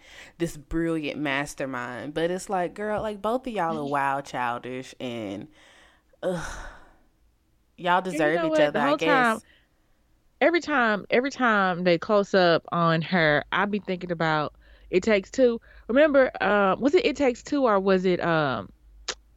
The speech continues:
Speaker 2: I don't know. It's the remake of a twin movie from back in the day. And it's Lindsay Lohan, right? And you know Lindsay Lohan is not a twin.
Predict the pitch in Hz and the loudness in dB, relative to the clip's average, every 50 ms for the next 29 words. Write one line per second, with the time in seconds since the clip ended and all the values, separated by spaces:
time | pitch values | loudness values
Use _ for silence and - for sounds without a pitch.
0 | _ - 220 254 240 240 214 170 127 - - - - - - 180 190 185 226 247 | _ 0 0 2 4 4 2 2 0 -2 -4 -6 -6 -2 0 0 2 4 2 2
1 | 240 226 208 208 - - 175 165 160 - - 226 214 202 190 175 165 151 147 139 | 4 2 2 2 0 -2 -2 -2 -6 0 4 4 6 6 4 2 -2 -4 -4 -6
2 | 151 156 156 156 160 156 160 - 170 165 156 151 147 127 - - - - - _ | -6 -6 -4 -2 0 -2 -2 -2 -6 -6 -4 -4 -4 -6 -6 -8 -12 -14 -20 _
3 | - - - - - - - 185 180 175 170 - - 185 208 220 202 208 190 185 | -20 -20 -20 -20 -4 -2 0 2 2 2 0 2 4 4 4 6 6 4 4 4
4 | 170 170 165 156 143 131 139 151 165 175 180 175 165 - - - 185 180 185 196 | 2 2 -2 -4 -6 -6 -4 -2 0 0 0 0 -2 -4 -4 -2 -2 0 0 2
5 | 208 208 208 220 226 208 208 208 208 202 202 202 202 190 185 180 175 185 185 175 | 2 2 4 2 2 0 0 0 0 0 0 0 -2 -2 -2 -2 0 0 0 -2
6 | 175 - - 269 269 247 175 - | -2 -6 -6 -6 -4 -4 -6 -8